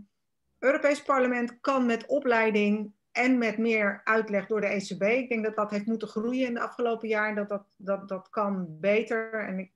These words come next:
vertrouw er ook wel op dat dat de komende jaren ook steeds weer beter wordt. Dat, dat die verantwoording, eh, goed gebeurt. Ik herken, eh, je probleem. En dat zit voor een groot deel puur in de basiskennis van de,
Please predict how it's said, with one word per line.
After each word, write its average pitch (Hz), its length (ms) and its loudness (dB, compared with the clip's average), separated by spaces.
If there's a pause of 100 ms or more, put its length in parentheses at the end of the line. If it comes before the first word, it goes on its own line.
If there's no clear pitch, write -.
(160)
vertrouw 202 400 0
er 196 100 -4
ook 202 140 -6
wel 202 100 -8
op 202 180 -10
dat 185 120 -10
dat 196 140 -6
de - 60 -18
komende 196 360 -2
jaren 185 300 0
ook 196 100 -6
steeds 196 340 -2
weer 202 200 -4
beter 196 320 -2
wordt. 180 200 -4
Dat, 185 240 -12 (920)
dat 208 200 -2
die 202 160 -2
verantwoording, 202 720 -2
eh, 180 300 -4
goed 202 260 -10
gebeurt. 175 420 -6
Ik 208 120 -10
herken, 240 680 2
eh, 196 540 0
je 208 140 2
probleem. 226 460 0
En 277 60 0
dat 226 120 -4 (160)
zit - 280 -8
voor 254 80 -2
een 214 80 -2
groot 254 320 4
deel 214 340 2 (240)
puur 269 400 4
in 208 380 0 (220)
de 202 80 -4
basiskennis 202 640 2
van 190 240 -6
de, 185 220 -6